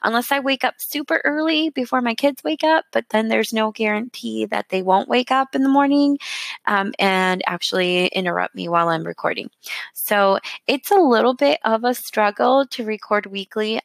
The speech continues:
but I am super passionate about spreading positivity, uh, for moms, and it helps me be a more positive person too. So I hope that you enjoy following along on the podcast.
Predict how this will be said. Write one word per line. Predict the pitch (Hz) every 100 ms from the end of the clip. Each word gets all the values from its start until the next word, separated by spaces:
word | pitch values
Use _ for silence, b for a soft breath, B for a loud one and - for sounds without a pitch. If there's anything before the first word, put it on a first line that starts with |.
| _
but | 196 190
I | 196 190
am | 190 196
super | - 269 311
passionate | 302 240 233 - 240 -
about | 196 202 -
spreading | - - 208 202 208
positivity, | - 202 190 190 190 185 190 190 196 B B B -
uh, | 180 - -
for | 208 208
moms, | 202 190 190 190 - -
and | 190 180
it | 190
helps | - 220 214 -
me | 214 202 196 196 -
be | 190 185 -
a | 185
more | 180 175
positive | - 180 175 175
person | 202 185 - 175
too. | - 170 185 - B B B
So | - - 180 -
I | 190 196 202 196
hope | 190 254 269 -
that | 254
you | 208 208
enjoy | 196 202 196 202
following | - 196 226 285
along | 294 254 240
on | 262
the |
podcast. | 285 226 208 - 240 285 -